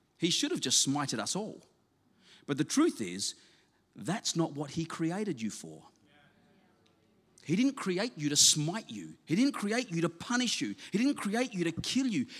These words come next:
He created you for relationship with him. He created you that you would be family. He created you to bless you.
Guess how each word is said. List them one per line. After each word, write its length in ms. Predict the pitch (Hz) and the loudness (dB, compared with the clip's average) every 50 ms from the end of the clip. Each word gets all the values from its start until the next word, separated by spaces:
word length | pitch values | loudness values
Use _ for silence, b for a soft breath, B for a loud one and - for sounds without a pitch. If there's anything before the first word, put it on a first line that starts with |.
| B - | B -2
He 100 | 190 170 | -2 0
created 680 | - - - 190 196 196 226 254 277 269 247 185 139 160 | 0 -2 -2 -2 0 0 0 2 2 2 2 0 0 -2
you 80 | 185 | -2
for 200 | - - 196 185 | -2 0 -2 2
relationship 920 | 175 185 185 185 196 220 247 214 - - 202 175 147 - - - 160 - 127 | 2 2 2 2 0 0 2 4 4 4 4 4 4 4 4 4 2 0 0
with 160 | 139 127 - | -2 0 0
him. 280 | 131 123 104 90 87 B B B B B | 0 0 0 0 -4 B B B B B
He 80 | 220 | 2
created 540 | 208 - 214 240 233 226 247 277 285 247 175 | 4 4 4 6 6 6 6 6 6 6 6
you 80 | 208 185 | 6 6
that 100 | 214 196 | 6 6
you 140 | 190 220 226 | 6 8 8
would 100 | 226 160 | 8 6
be 120 | 190 202 | 6 4
family. 680 | - - - - 240 247 262 262 254 233 190 147 127 117 B B B | 4 2 4 6 6 6 8 6 6 6 4 2 2 -2 B B B
He 80 | - 240 | 6 6
created 560 | - - 233 247 233 240 269 294 277 240 170 | 8 8 6 8 8 8 8 10 10 8 8
you 100 | 202 220 | 10 10
to 80 | 214 202 | 10 8
bless 520 | 156 127 185 214 233 262 254 - - - | 8 6 4 6 8 10 10 10 10 10
you. 140 | 196 160 | 8 6